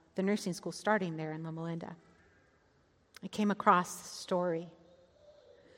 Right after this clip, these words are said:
A nurse tells about a long night, a late shift at a unit where the inoperable, consumed by cancer patients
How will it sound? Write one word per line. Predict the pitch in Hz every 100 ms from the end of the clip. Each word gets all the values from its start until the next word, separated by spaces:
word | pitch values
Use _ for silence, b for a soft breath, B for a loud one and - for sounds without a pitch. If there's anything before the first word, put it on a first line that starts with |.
| b b b
A | 214
nurse | 226 240 -
tells | 247 226
about | 226 208 202
a |
long | 196 214 214 214 202
night, | 214 202 185 -
a |
late | 185 202 202
shift | - - 208 196
at | 196 175
a |
unit | 170 196 202 180 - B B B B
where | 220 202
the | 226 214
inoperable, | 226 214 240 277 302 277 269 269 269
consumed | 269 247 226 - - 262 277 285
by | 277
cancer | 262 - 226 226 - 233
patients | - 208 202 180 165 -